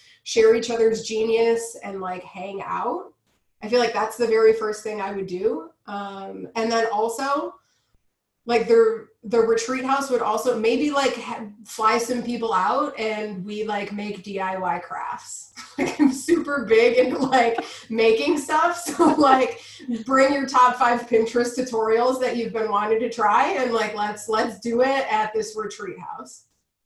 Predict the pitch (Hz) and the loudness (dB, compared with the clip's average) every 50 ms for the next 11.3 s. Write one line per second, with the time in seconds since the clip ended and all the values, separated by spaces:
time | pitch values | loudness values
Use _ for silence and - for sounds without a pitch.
0 | _ _ - 208 214 214 - 233 226 226 226 214 214 - 220 214 220 220 214 208 | _ _ -16 -14 -14 -10 -6 -6 -6 -4 -4 -6 -6 -6 -8 -8 -8 -8 -8 -8
1 | 214 208 214 214 220 233 233 - 226 220 226 - - 226 226 247 262 262 254 254 | -10 -8 -8 -6 -6 -6 -6 -6 -6 -6 -6 -4 -2 -2 -2 -2 -4 -6 -6 -6
2 | 262 262 262 254 - - _ _ _ _ 226 220 220 220 214 - - 208 175 196 | -4 -4 -4 -6 -8 -10 _ _ _ _ -6 -4 -4 -4 -4 -6 -6 -8 -10 -10
3 | 202 - - 214 180 175 185 202 220 247 262 277 269 269 269 - - 294 285 294 | -10 -12 -12 -10 -10 -8 -8 -6 -6 -6 -6 -6 -6 -8 -8 -8 -10 -6 -4 -2
4 | 302 311 320 320 - 214 185 214 208 214 202 196 208 208 202 - - _ _ _ | -2 -2 -2 -4 -6 -8 -4 -2 0 2 2 2 0 -2 -6 -8 -14 _ _ _
5 | _ 226 226 214 - - 190 214 214 226 226 - - 220 220 233 247 247 254 254 | _ 2 2 4 2 2 0 -2 -4 -4 -2 0 0 2 2 2 2 0 0 -2
6 | 240 240 226 226 233 226 - - 226 220 220 220 - 214 214 208 214 220 226 220 | -2 -2 0 0 0 -2 -4 -2 0 2 2 2 0 -2 -4 -4 -4 -6 -6 -2
7 | 214 202 214 208 196 190 196 190 190 190 185 175 196 214 208 190 185 - - - | 0 0 0 0 -2 -4 -6 -6 -6 -8 -12 -12 -12 -12 -12 -12 -12 -16 -16 -18
8 | - 202 196 196 202 214 196 214 208 208 208 208 - _ 208 202 196 - 185 180 | -16 -14 -12 -10 -10 -10 -8 -10 -10 -10 -12 -14 -14 _ -12 -10 -10 -10 -10 -10
9 | 185 180 185 190 196 190 - - _ _ _ _ _ _ _ _ _ - 240 240 | -10 -12 -14 -16 -18 -20 -20 -20 _ _ _ _ _ _ _ _ _ -6 -4 -2
10 | 220 233 233 233 240 233 233 226 226 - 233 226 220 220 226 226 226 226 233 226 | -2 0 0 -2 0 -2 -2 -4 -6 -8 -4 -4 -2 -2 -2 -4 -4 -4 -6 -6
11 | 226 - - - _ | -8 -10 -16 -20 _